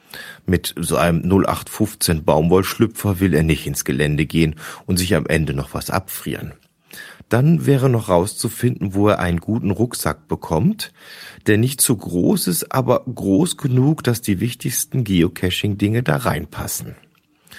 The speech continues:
Und neue gescheite Schuhe müssen her.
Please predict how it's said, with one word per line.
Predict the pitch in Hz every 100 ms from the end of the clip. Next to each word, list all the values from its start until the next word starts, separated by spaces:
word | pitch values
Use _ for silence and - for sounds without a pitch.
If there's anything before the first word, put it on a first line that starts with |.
| - - - _
Und | 123 151 160 -
neue | 95 78 82 80
gescheite | - - 85 82 -
Schuhe | - - 76 69
müssen | 65 - 78
her. | 62 67